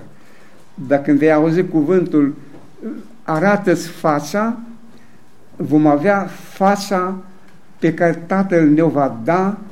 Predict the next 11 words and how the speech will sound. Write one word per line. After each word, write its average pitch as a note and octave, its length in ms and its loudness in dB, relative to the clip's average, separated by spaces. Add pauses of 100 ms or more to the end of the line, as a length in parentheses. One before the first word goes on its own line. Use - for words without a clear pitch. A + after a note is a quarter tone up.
(260)
și - 160 -6
fața F#3 400 0
pe E3 160 0
care D#3 200 0
Tatăl D#3 520 2
ne-o D#3 240 4
va C3 340 0
da F3+ 380 0 (380)
nu D3+ 220 2
va D#3+ 120 0
fi D#3 240 0